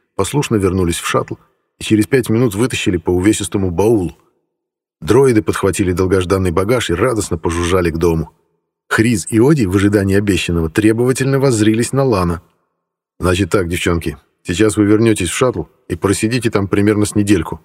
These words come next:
Выдал он первую порцию интересненького. «Вот», сняв с плеча, протянул Хриз сумку. «Здесь необходимые препараты.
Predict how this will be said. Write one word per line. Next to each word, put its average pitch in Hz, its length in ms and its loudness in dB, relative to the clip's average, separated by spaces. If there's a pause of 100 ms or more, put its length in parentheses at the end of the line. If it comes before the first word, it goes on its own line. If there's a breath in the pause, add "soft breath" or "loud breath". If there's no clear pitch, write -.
(920)
Выдал 90 320 2
он 82 160 -2
первую 87 380 0
порцию 80 440 -2
интересненького. 85 800 -4 (1000)
«Вот», 104 340 2 (540)
сняв 85 260 -2
с - 60 -10
плеча, 87 380 -2
протянул 85 380 -4
Хриз 85 300 -4
сумку. - 480 -6 (500)
«Здесь 101 220 2
необходимые 117 580 2
препараты. 110 680 0